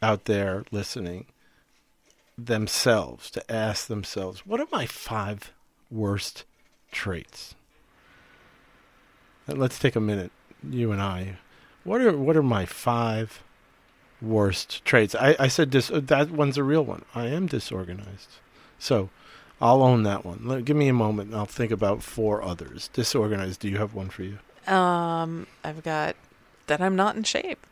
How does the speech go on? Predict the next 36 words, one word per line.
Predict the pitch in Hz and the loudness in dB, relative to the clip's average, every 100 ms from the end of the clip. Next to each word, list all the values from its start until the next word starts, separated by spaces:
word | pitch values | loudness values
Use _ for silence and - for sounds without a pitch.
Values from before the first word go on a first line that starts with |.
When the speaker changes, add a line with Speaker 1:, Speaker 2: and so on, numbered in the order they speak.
| - | -8
Speaker 2:
I | 175 | -4
mean, | 202 196 190 180 - | 0 0 -2 -6 -8
that's | - - | -10 -4
a, | 226 - | -4 -4
that's | - - | -8 -4
a | 262 | -2
big | 269 | 0
one. | 269 147 151 - 208 | 0 -2 -4 -16 -10
Like, | 165 165 | -8 -6
I | 175 | -6
need | 175 180 - | -4 -6 -6
to | 202 196 - _ - - - - - - - | -6 -6 -10 _ -20 -20 -20 -20 -18 -10 -4
Speaker 1:
That's | 214 254 | 0 2
not | 233 | 4
a | |
trait, | - - 147 139 - | 2 0 0 -2 -4
though. | 69 - - _ - | -10 -12 -20 _ 0
That's | 135 151 | 2 2
a | 156 | 0
comment. | - 156 147 135 139 | 0 2 4 4 4
That's | 147 | 4
a | 123 | 2
judgment | 123 147 151 160 165 - | 8 8 8 2 2 2
and | 113 | 0
a | |
Speaker 2:
It's | 107 | 2
a | |
Speaker 1:
criticism. | 147 127 120 233 | 4 6 6 2
Speaker 2:
judgment | - 226 185 | 2 0 -2
and | 226 | -4
a | 226 | -4
criticism. | - 233 - 139 147 127 | -4 -2 -2 -2 -8 -10
Speaker 1:
It's | - 151 | -2 4
not | 135 127 | 6 4
a | |
trait. | - 113 90 | 2 0 0